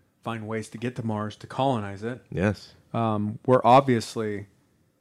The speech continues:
Speaker 1: in the know of something.
Speaker 2: Yeah.
Speaker 1: We don't just, I mean, you're not gonna just do that just to do it.
Speaker 2: Well, I mean, yeah, you, exploration, right? We wanna know more things too.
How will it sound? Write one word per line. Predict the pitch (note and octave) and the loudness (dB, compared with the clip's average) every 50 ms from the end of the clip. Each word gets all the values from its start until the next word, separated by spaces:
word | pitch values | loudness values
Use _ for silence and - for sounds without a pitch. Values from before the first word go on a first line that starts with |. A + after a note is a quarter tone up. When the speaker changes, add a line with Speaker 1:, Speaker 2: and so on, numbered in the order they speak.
| _ _ - | _ _ 2
Speaker 1:
in | D#3+ D#3+ D#3 | 4 4 4
the | C#3 | 4
know | B2+ A#2+ B2 C3 C3 B2 A#2 | 4 2 2 4 4 4 2
of | A2 G#2 - | 0 -2 -6
something. | - C3 B2 A#2+ - A#2 A#2 A2+ A#2+ - - | -8 -10 -10 -10 -12 -14 -16 -16 -18 -16 -10
Speaker 2:
Yeah. | A#2+ A2+ G#2+ G2 F#2 - _ _ | -6 -4 -4 -4 -6 -8 _ _
Speaker 1:
We | - F3 | 2 4
don't | G3 D#3 | 4 4
just, | F#2+ F2 E2 - _ _ _ - - | 2 0 -8 -16 _ _ _ -14 -8
I | - D3+ | -6 -4
mean, | D3+ D#3 D#3+ | -2 -2 -2
you're | D#3+ E3 | 0 0
not | D#3 A#2+ | 0 0
gonna | G#2 F#2+ F2 | -2 -4 -6
just | E2+ F2+ F2 - | -10 -14 -14 -12
do | A2+ A#2 | -10 -8
that | G#2 G2+ F#2+ F2+ | -8 -8 -8 -8
just | F2+ G#2+ - - | -10 -14 -16 -16
to | - F2 | -18 -16
do | D#2+ G2+ C3 D#3 | -12 -10 -10 -10
it. | B2 G#2+ - - _ _ _ _ _ _ _ _ _ _ _ _ _ _ _ _ - - | -10 -10 -12 -14 _ _ _ _ _ _ _ _ _ _ _ _ _ _ _ _ -18 -10
Speaker 2:
Well, | - C#2 D#2 E2+ | -4 0 0 2
I | E2 | 2
mean, | E2+ F2 E2+ E2 D#2+ D#2+ E2 - _ _ _ _ _ _ _ _ _ _ _ - | 0 0 -2 -2 -4 -4 -8 -10 _ _ _ _ _ _ _ _ _ _ _ -2
yeah, | - - B2+ A2+ F#2 F2 | 0 0 0 0 -2 -2
you, | F#2 G2 G#2 G#2 G2 G2 - - _ _ _ _ _ _ - - - | 2 4 4 6 4 2 0 -4 _ _ _ _ _ _ -20 -4 2
exploration, | - A2 A2+ - - - A2+ G#2 G2 F#2+ - - G#2+ A2+ A#2 B2 B2 - _ _ _ _ _ _ _ _ _ | 4 4 4 4 6 6 8 8 8 8 4 2 -2 -4 -4 -6 -8 -14 _ _ _ _ _ _ _ _ _
right? | - F#2+ G2 G2+ | -2 0 2 2
We | F2+ | 4
wanna | F#2+ G2 G2 F#2 | 4 4 4 4
know | F2+ F2 F2 E2+ E2+ E2+ | 4 4 2 2 2 0
more | E2+ E2 E2 D#2+ D#2+ | 0 0 -2 -2 -4
things | - D#2+ D#2+ E2 F2 - - | -4 -4 -4 -4 -4 -6 -4
too. | - E2 E2+ F2+ | -2 -2 -2 -2